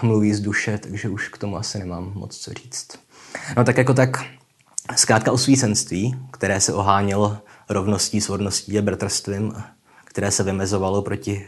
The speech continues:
feudalismu a aristokracii, tak začalo používat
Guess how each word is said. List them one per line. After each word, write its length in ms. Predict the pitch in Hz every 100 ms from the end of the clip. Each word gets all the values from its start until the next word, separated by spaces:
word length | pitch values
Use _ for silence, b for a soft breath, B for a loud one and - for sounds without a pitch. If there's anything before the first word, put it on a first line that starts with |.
| -
feudalismu 640 | 95 92 95 95 95 98
a 100 | 98 - _ _ B B B B B
aristokracii, 800 | 101 101 - 107 95 87 95 87
tak 140 | 87 - - - -
začalo 360 | 104 107 117 101
používat 560 | 104 98 101 104 104